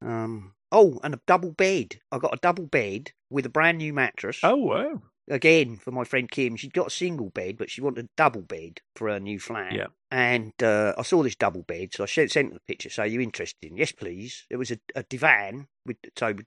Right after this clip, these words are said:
Speaker 1: drawer, two drawers, a divan, and a
Speaker 2: Yeah.
Speaker 1: mattress, and it said basically brand new. So I went round to get it,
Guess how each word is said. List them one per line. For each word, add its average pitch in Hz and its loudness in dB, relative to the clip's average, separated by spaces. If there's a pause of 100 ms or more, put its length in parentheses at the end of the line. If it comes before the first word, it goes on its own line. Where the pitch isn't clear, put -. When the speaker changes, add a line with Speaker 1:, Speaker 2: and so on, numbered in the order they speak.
(100)
Speaker 1:
drawer, 175 4 (100)
two 208 0
drawers, 127 2 (180)
a 117 -8
divan, 120 0 (180)
and 110 -6
a - -2
Speaker 2:
Yeah. - 0
Speaker 1:
mattress, 104 -2
and 90 -10
it 92 -12
said 110 -6 (100)
basically 123 0
brand 95 -8
new. 80 -16
So - -6
I 113 -2
went 139 2
round 120 -4
to - -12
get 95 -6
it, 92 -10